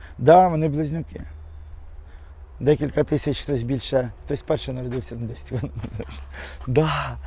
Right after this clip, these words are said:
Opel Zafira дві тисячі шостого року, сто дев'яносто дві тисячі пробігу, один і шість бензин, Г Б О присутнє, це самімісне авто, механіка, передній привід, офіційно придбано в Україні, має два ключі,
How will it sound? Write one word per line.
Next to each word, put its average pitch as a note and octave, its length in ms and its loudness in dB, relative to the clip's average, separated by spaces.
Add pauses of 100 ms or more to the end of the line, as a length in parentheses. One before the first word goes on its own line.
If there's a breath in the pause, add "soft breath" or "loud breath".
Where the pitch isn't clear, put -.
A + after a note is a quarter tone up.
(260 loud breath)
Opel F#3 360 8
Zafira F3 600 8 (680 soft breath)
дві C#3 160 2
тисячі F3 420 2
шостого D#3+ 520 6
року, D3 360 6
сто D#3+ 180 0
дев'яносто D3+ 420 0
дві C#3 160 2
тисячі - 400 -2
пробігу, D3+ 520 0 (540 soft breath)
один E3 300 6
і D#3+ 40 0
шість D3 260 0
бензин, D3+ 520 2 (440)
Г D3 140 4
Б D3 100 4
О D3 260 8
присутнє, D3 680 -2
це E3+ 140 -2
самімісне D3+ 680 0
авто, C3+ 460 -2
механіка, D3+ 720 0
передній C#3+ 380 2
привід, D3+ 380 0
офіційно C3+ 480 -2
придбано B2+ 380 -2
в B2 60 -4
Україні, D#3+ 360 -2
має D3 180 0
два A#2+ 160 0
ключі, D3+ 400 -6